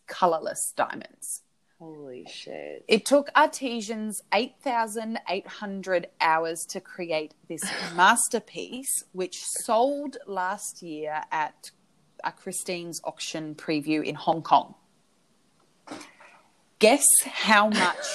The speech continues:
Speaker 2: <laughs>
Speaker 1: this handbag sold for?
Speaker 2: It's gotta be in the millions.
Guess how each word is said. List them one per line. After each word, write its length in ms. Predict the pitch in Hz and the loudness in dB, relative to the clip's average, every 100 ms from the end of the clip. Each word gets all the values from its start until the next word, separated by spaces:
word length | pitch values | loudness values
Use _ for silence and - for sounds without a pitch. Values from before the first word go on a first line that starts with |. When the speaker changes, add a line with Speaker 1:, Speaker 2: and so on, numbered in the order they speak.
| - - | -8 -12
Speaker 2:
<laughs> 400 | _ _ _ _ | _ _ _ _
Speaker 1:
this 200 | 190 - | -2 -2
handbag 640 | - 175 170 160 156 151 151 _ _ | -6 -10 -6 -2 -2 -2 -8 _ _
sold 440 | - - 160 147 - | -10 -6 -6 -6 -14
for? 260 | - 76 - _ _ _ _ _ _ - _ _ _ _ _ - - | -12 -12 -14 _ _ _ _ _ _ -20 _ _ _ _ _ -12 -10
Speaker 2:
It's 200 | 180 - | -4 4
gotta 300 | 226 202 190 | 6 6 6
be 100 | 185 | 4
in 120 | 170 | 4
the 60 | 151 | 0
millions. 640 | 135 123 - - - - | 0 0 -4 -12 -16 -16